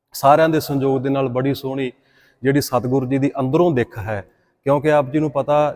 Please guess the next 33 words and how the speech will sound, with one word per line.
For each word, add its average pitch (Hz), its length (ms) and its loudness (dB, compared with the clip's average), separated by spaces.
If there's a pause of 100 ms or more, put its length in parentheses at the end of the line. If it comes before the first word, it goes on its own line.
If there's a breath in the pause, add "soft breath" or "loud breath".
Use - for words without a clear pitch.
ਜਿਹੜਾ 147 300 -2
ਹਜੇ 143 120 -2
ਬਾਹਰੋਂ 147 520 0
ਆ 139 80 0
ਉਹ 139 300 -6
ਤਿਆਰ 113 260 0
ਹੋਣ 135 180 -6
ਵਾਲਾ 147 260 -2
ਹੈ, 139 200 -4
ਤਾਂ 131 240 -6
ਹਾਂ 135 380 -10
ਜਿਹੜਾ 131 180 -2
ਗੁਮਤ 117 340 -2
ਸਾਹਿਬ 135 340 -2
ਹੈ 135 120 -2
ਉਹ 151 180 -2
ਵੀ 190 120 -2
ਹਜੇ 139 220 -4
ਬਣਨ 107 240 -4
ਵਾਲਾ 110 280 -2
ਹੈ, 123 200 -6 (400 soft breath)
ਪਰ 151 240 0
ਅੰਦਰੋਂ 170 320 2
ਅੰਦਰੋਂ 170 220 -2
ਜਿਹੜੀ 170 220 -2
ਦਿੱਖ 123 320 -4
ਹੈ, 120 500 -4
ਬਾਹਰੋਂ 147 320 0
ਡਿਉਢੀ 151 300 0
ਦੀ 156 120 0
ਜਿਹੜੀ 147 180 -2
ਦਿੱਖ 117 280 -8
ਹੈ, 110 260 -8